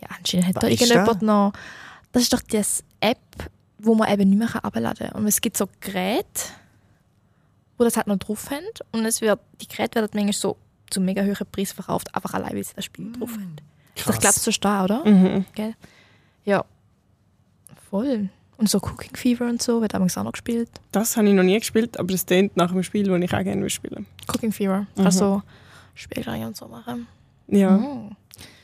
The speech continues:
Speaker 1: Voll. Also sehr viel wird gespielt. Und dann habe ich sie natürlich auch gefragt, was, also so, wie viel pro Tag?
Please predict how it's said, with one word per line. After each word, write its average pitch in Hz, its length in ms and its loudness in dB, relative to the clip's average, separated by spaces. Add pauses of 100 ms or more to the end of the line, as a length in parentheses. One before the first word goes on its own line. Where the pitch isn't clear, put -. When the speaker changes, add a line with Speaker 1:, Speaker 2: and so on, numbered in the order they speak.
(600)
Speaker 1:
Voll. 202 680 2 (460)
Also 226 260 2 (200)
sehr - 320 -2
viel 285 200 -2
wird 269 120 -2
gespielt. - 640 -4
Und 233 140 -4
dann 254 200 -2
habe 285 100 -4
ich 359 80 -4
sie 311 60 -4
natürlich 262 240 -6
auch 220 80 -2
gefragt, 214 440 -4
was, - 340 -2 (840)
also 214 160 -2
so, 196 200 -2 (500)
wie 208 260 -2
viel 220 160 0
pro 185 180 -4
Tag? - 600 -2